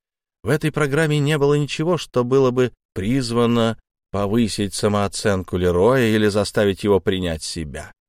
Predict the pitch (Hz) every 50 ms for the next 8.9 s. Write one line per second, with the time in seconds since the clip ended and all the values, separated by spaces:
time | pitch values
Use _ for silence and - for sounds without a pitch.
0 | _ _ _ _ _ _ _ 80 92 101 92 107 135 190 208 180 - - - 135
1 | 123 123 - - _ _ 127 123 110 110 113 110 104 104 127 180 185 - - -
2 | - - - _ - 139 151 135 117 143 160 147 123 131 139 131 143 135 123 120
3 | 123 117 - - 143 135 - - - 104 - 107 123 165 170 135 95 - - _
4 | _ _ _ _ _ _ _ _ 110 113 113 - 117 120 117 104 - - 135 160
5 | 156 139 131 - - - 90 85 87 - - - 80 67 - - - 58 - _
6 | _ _ _ _ _ _ _ _ - 123 139 143 135 151 147 131 139 139 135 127
7 | 117 127 139 131 127 120 135 143 147 135 120 85 78 78 78 90 104 107 - -
8 | - 117 117 113 - - 143 143 139 123 104 104 110 107 107 107 110 107